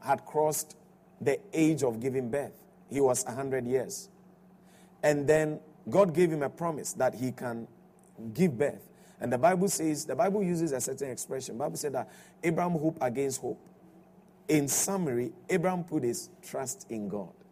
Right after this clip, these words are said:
concerning the word he had given him. And the Bible says that Abraham was able to, uh, impregnate his wife, Sarah. And Sarah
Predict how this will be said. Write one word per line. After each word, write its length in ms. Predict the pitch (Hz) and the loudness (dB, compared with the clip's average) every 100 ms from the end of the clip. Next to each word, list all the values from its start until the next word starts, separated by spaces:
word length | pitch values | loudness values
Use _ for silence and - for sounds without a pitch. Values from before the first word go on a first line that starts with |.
| _ - - _ - | _ -20 -20 _ -6
concerning 500 | 127 123 160 165 156 | -4 -2 -2 0 0
the 100 | 127 | 0
word 220 | 135 135 | 0 0
he 60 | 113 | -2
had 160 | 107 - - - 104 | -4 -10 -20 -14 -4
given 260 | 139 139 | -2 -2
him. 180 | 110 92 - - - - - | -2 -10 -14 -20 -20 -18 -6
And 120 | 131 | -2
the 60 | 127 | 2
Bible 260 | 156 190 214 | 2 2 2
says 280 | 180 170 | 2 2
that 340 | 131 120 113 - - - - - | 4 2 0 -8 -20 -20 -20 6
Abraham 560 | 202 202 165 196 190 190 | 8 10 8 2 0 -2
was 320 | 131 131 127 - | -2 -2 -2 -2
able 380 | 156 143 151 139 - | -2 0 -2 -2 -6
to, 220 | 131 101 - - - - | -6 -8 -12 -20 -20 -8
uh, 120 | 127 120 135 | -4 -2 -2
impregnate 640 | 123 - 120 110 139 131 | -4 -2 -4 -2 -2 -2
his 200 | 110 101 | -6 -6
wife, 280 | 123 131 - - - - - - - | -8 -8 -12 -20 -20 -20 -20 -20 -10
Sarah. 460 | - 151 135 110 - - - - | -2 2 2 0 -6 -20 -20 -10
And 180 | 127 127 | -6 -4
Sarah 520 | - - 175 175 175 | -4 -4 -2 -2 -4